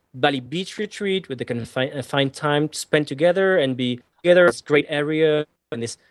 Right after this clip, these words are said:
thirty-three, with this thirty-three meter long pool and just stay together, have great time. So I created this guide,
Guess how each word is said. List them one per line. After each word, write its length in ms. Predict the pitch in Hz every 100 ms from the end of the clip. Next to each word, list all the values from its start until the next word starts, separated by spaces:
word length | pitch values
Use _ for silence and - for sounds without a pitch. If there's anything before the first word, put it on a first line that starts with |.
| _
thirty-three, 260 | 139 135 156
with 160 | 143
this 160 | 139 -
thirty-three 380 | - 143 - 143
meter 240 | 135 131
long 180 | 127 117
pool 460 | - 226 214 196
and 300 | 165 135 131 123 - _ _
just 200 | 147 -
stay 160 | - 170
together, 480 | 156 151 151 151
have 180 | 147 135
great 220 | - 135
time. 300 | 131 135 110
So 260 | 117 - 135 - _ _ _ _
I 180 | 151 214
created 360 | - 196 165
this 160 | 143 143
guide, 420 | 156 151 180 208